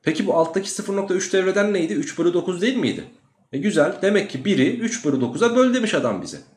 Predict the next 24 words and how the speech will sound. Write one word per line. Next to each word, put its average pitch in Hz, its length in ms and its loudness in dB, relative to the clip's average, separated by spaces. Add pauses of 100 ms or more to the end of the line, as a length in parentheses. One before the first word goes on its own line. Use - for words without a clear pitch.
(180)
E, - 80 -18
ben 147 200 -2
bunu 175 120 -6
ters 190 240 -4
çevirip 139 280 -4
çarparsam 101 580 -6
dokuz 139 320 -4
bölü 196 180 -2
üç 196 120 -6
yapar. 185 440 -8
E, 117 100 -10
bu 135 60 -4
da 131 120 -4
üçün - 220 -14
ta - 160 -10
kendisidir. - 520 -14
Demek 101 260 -10
ki - 100 -20
cevabımız 92 580 -8
neymiş 123 280 -6
arkadaşlar? 76 720 -10 (200)
Üç - 160 -8
olacakmış 90 840 -10 (200)
diyeceğiz. - 580 -8